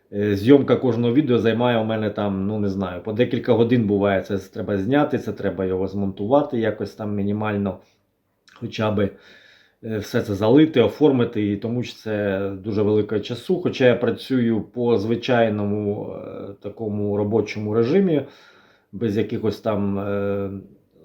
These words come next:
с-, довгих там змін, все в мене є вільний час, але я присвячую більш там своїм особистим справам в плані, е,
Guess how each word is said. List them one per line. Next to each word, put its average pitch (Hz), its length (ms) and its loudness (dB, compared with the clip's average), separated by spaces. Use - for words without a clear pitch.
с-, - 340 -14
довгих 107 640 2
там 101 360 -2
змін, 131 580 0
все - 240 -6
в 107 40 -4
мене 104 220 -2
є 107 140 2
вільний 101 280 0
час, 151 300 0
але 120 160 4
я 143 80 6
присвячую 120 640 -2
більш 101 320 -4
там 104 340 -8
своїм 143 320 4
особистим 123 580 2
справам 127 500 2
в - 60 -10
плані, 113 420 -2
е, 104 220 -2